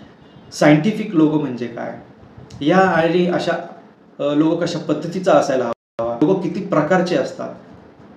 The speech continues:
या आणि अशा इतर बऱ्याच प्रकारचे, अ,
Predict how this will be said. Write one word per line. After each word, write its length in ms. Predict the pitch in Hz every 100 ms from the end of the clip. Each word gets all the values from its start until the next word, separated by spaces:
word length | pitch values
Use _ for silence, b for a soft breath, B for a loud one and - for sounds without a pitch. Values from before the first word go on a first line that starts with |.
| - _ _ _ _ _ -
या 180 | 156 170
आणि 200 | 160 160
अशा 220 | 147 170 170 160 - - - - - - -
इतर 240 | 160 175
बऱ्याच 280 | 151 196 190
प्रकारचे, 420 | 156 151 - 170 170 _
अ, 40 | -